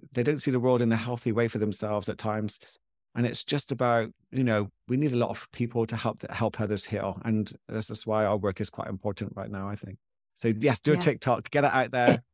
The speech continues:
Speaker 2: <laughs>
Speaker 1: uh, I'll support you. <laughs>
Speaker 2: Thank you. So listeners out there, um, you've heard now that Paul has a podcast as well, which definitely I encourage you, as, as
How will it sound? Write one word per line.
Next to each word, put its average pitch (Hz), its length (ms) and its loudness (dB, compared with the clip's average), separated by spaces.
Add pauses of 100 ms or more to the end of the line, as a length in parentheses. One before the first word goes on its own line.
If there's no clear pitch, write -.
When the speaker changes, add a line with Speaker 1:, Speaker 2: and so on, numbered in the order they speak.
(100)
Speaker 2:
<laughs> - 220 -20
Speaker 1:
uh, 113 220 -2
I'll 147 120 8
support 123 360 -2
you. 123 180 0 (120)
<laughs> - 140 -2 (300)
Speaker 2:
Thank 349 340 6
you. 233 240 4 (340)
So 285 180 6
listeners 277 600 4
out 233 260 2
there, 190 340 0
um, 202 320 2
you've 185 240 -2
heard 214 260 2
now 185 300 2
that 165 240 -2 (120)
Paul 202 260 4
has 202 200 4
a 185 60 -2
podcast 170 500 0
as 160 100 0
well, 165 220 2
which 156 240 -4
definitely 180 720 0 (300)
I 196 100 4
encourage 190 600 2
you, 175 100 4
as, 175 260 2
as 185 140 0